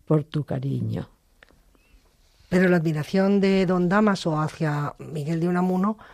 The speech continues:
Speaker 2: no es exclusiva de este libro, ya se había manifestado antes.
Speaker 1: Sí, sí, en efecto. Pero en Duda y amor sobre el Ser Supremo,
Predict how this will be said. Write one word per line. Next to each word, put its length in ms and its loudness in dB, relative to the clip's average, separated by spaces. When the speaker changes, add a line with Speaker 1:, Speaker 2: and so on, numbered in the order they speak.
Speaker 2:
no 100 2
es 140 2
exclusiva 680 2
de 80 6
este 240 0
libro, 280 6
ya 140 2
se 120 2
había 180 8
manifestado 640 2
antes. 360 0
Speaker 1:
Sí, 240 2
sí, 300 2
en 160 0
efecto. 480 -2
Pero 340 6
en 200 8
Duda 240 4
y 120 4
amor 280 6
sobre 240 2
el 60 2
Ser 200 4
Supremo, 640 2